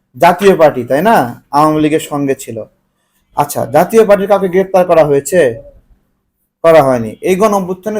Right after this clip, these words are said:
দুই হাজার মানুষকে হত্যা করা হয়েছে, জাতীয় পার্টিকে গ্রেপ্তার করা হয়নি। আচ্ছা, ধরেন এখন না, দশ বছর পরে গিয়ে একটা বিচার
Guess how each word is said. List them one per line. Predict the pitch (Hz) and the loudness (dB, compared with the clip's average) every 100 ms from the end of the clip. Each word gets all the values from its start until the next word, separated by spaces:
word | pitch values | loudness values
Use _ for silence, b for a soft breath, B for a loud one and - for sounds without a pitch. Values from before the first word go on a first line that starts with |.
| 165 | -4
দুই | 170 | -2
হাজার | 165 170 170 | 0 -2 -2
মানুষকে | 170 - | -8 -10
হত্যা | 156 156 127 | -10 -6 -4
করা | 117 | -2
হয়েছে, | 117 113 - 110 _ b b b b | -4 -8 -10 -20 _ b b b b
জাতীয় | 170 175 208 180 | 0 2 0 0
পার্টিকে | 180 180 220 175 | -2 0 -2 0
গ্রেপ্তার | 180 180 165 151 | -4 -2 -2 0
করা | 127 120 | 0 -2
হয়নি। | 120 110 104 - - - | -4 -8 -14 -18 -14 -8
আচ্ছা, | 185 - 156 139 - _ - - 151 | -6 0 2 2 -2 _ -20 -12 0
ধরেন | 190 220 214 196 - - - - _ _ _ _ _ _ | 4 4 4 -2 -14 -20 -20 -20 _ _ _ _ _ _
এখন | 214 240 - 220 175 113 | -2 -2 0 -2 -2 -4
না, | 104 _ _ _ _ _ | -8 _ _ _ _ _
দশ | 156 254 254 208 | 2 4 4 4
বছর | 202 - 190 180 | 0 0 -2 0
পরে | 123 104 - _ _ _ _ _ _ _ - | -2 -2 -14 _ _ _ _ _ _ _ -18
গিয়ে | 135 156 208 254 | -8 0 2 4
একটা | 180 156 170 | 2 0 -2
বিচার | 180 | 0